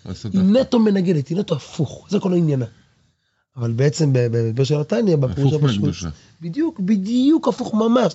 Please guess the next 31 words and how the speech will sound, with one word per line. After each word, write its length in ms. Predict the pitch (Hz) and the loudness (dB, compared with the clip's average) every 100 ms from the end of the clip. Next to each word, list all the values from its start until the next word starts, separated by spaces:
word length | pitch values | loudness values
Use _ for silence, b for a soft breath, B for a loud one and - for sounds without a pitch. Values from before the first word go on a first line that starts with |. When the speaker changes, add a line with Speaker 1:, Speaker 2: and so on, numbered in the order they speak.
| - | 0
Speaker 2:
לגמרי. 420 | 220 277 220 143 - b b | 2 2 0 -4 -8 b b
הכל 220 | 165 240 | -2 -2
הפוך, 180 | 175 143 | -2 -6
שהלב 380 | - 143 190 190 | -4 0 0 0
ישלוט 340 | 151 196 196 | -2 -2 -2
על 120 | 165 | -2
הכל. 260 | 135 - 123 113 b b b b | -6 -8 -10 -12 b b b b
מה 140 | 160 190 | -2 0
שרק 360 | - 151 151 | 0 -2 0
בא 240 | 131 131 196 | 0 2 2
לי 200 | 185 175 | 2 0
ורצוני, 520 | 143 127 - 170 202 - B | -2 -4 -2 2 2 0 B
והלבושים 640 | 131 151 151 147 127 160 151 | -6 -2 0 0 0 0 0
המלוכלכים, 680 | 151 151 156 - 165 175 | 0 0 0 -2 0 2
ולא 160 | 151 165 | 2 2
מעניין 200 | 185 190 | 2 0
אותי 140 | 185 190 | 0 0
מה 100 | 180 | 0
יקרה 300 | 156 175 175 | 0 -2 -4
אחרי, 260 | 127 165 | -2 -2
עכשיו, 480 | 143 127 - 208 196 151 B B | -2 -4 -2 0 0 -2 B B
הנאה 260 | 156 170 | 0 2
רגעית, 540 | 160 156 131 202 185 135 | 2 2 2 2 2 2
זה 120 | 151 - | -4 -2
כיף 280 | 208 196 165 | -2 -2 -2
לרגע, 340 | 151 202 202 190 B B B | -2 0 0 -4 B B B
בזה 220 | 135 135 | 0 2
אני 160 | 131 127 | 0 -2
אלך. 240 | 123 - 120 | -4 -6 -8
ואדם, 320 | 120 120 143 | -4 -2 0
Speaker 1:
מדהים. 120 | 156 | -2